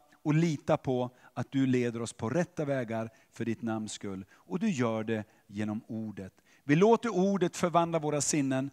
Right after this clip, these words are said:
och därmed förvandla oss själva, så att vi kan pröva vad som är Guds vilja, gott, välbehagligt och fullkomligt. Vi tackar dig, Herre, för att Guds ord är nyttigt till undervisning, till fostran,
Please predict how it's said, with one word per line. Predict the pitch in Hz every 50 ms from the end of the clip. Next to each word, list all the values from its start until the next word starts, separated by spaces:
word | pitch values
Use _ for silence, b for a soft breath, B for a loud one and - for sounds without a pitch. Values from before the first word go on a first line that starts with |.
| -
och | - - - 143 139
därmed | 147 151 147 143 143 139 135 -
förvandla | - - 151 135 135 131 131 127 127 120
oss | 120 117 -
själva, | - - 139 131 113 107 110 113 117 B B B
så | B - 175
att | 175 -
vi | 160 139
kan | - 143 135
pröva | 123 - 151 147 131 117 113 120
vad | 113 117 120 -
som | - 139
är | 123
Guds | 113 123 120 113 - -
vilja, | 135 120 110 110 107 104 b b b b
gott, | b 113 117 117 - - - _ _ _
välbehagligt | - 117 120 117 110 101 110 107 98 110 104 101 104 101 95 _ _ _
och | - 117 101
fullkomligt. | - - - 113 104 95 - - 101 98 98 98 98 - _ b b b b b
Vi | - 120
tackar | - - - - 175 - - - 180 160
dig, | 151 135
Herre, | 147 131 110 110 123 - B B B B B
för | B 120
att | 120 117
Guds | 117 113 131 127 - - -
ord | 165 143 127 120 110 107
är | 107
nyttigt | 113 117 127 151 170 151 - - _ _ - - 131 104 - _ - - b b b b
till | - 139 131
undervisning, | 147 147 135 123 117 117 113 123 135 127 - - - 104 95 92 95 104 - _ _ _ b b b b b b
till | - 131 117
fostran, | - - 147 127 - - - - - - 113 110 101 90 87 90